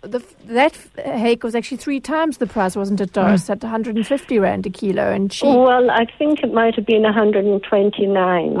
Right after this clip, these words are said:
Speaker 1: Okay.
Speaker 3: or
Speaker 1: All right.
Speaker 3: a hundred and forty-nine.
Speaker 1: But quite a
Speaker 3: And
Speaker 1: bit
Speaker 3: the
Speaker 1: more.
Speaker 2: Yes, and the one that
Speaker 3: The
Speaker 2: was
Speaker 3: man who
Speaker 2: advertised was much, yeah, yeah, was, uh, what, forty something rand.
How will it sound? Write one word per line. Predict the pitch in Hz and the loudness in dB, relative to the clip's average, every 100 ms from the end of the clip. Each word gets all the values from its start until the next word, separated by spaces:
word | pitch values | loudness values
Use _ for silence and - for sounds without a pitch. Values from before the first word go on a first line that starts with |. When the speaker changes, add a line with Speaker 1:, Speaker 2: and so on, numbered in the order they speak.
| 214 | -2
Speaker 1:
Okay. | 208 190 | -4 -4
Speaker 3:
or | 165 | -2
Speaker 1:
All | 196 | 2
right. | 208 233 | 4 4
Speaker 3:
a | |
hundred | 196 185 | 2 -2
and | 185 190 | -4 0
forty-nine. | 214 190 214 190 190 | 2 2 2 2 4
Speaker 1:
But | |
quite | 190 320 | 2 2
a | |
Speaker 3:
And | 208 | 2
Speaker 1:
bit | 247 | -2
Speaker 3:
the | 214 | 0
Speaker 1:
more. | 233 185 180 | 0 0 2
Speaker 2:
Yes, | 220 208 185 | 2 4 4
and | 208 | 4
the | |
one | 202 220 | 4 2
that | 208 | 2
Speaker 3:
The | |
Speaker 2:
was | 196 | 0
Speaker 3:
man | - - | 0 0
who | - 220 | 0 0
Speaker 2:
advertised | 262 196 139 135 - | 0 2 2 -2 -6
was | 151 | -4
much, | 160 156 - | -2 -4 -4
yeah, | 160 165 | -4 -2
yeah, | 170 156 139 | 0 0 0
was, | 156 156 - | -2 -4 -4
uh, | 156 | -2
what, | 151 143 | 0 -2
forty | - 180 170 | -2 0 0
something | 165 165 156 156 | 0 0 0 2
rand. | 156 156 160 | 2 2 -2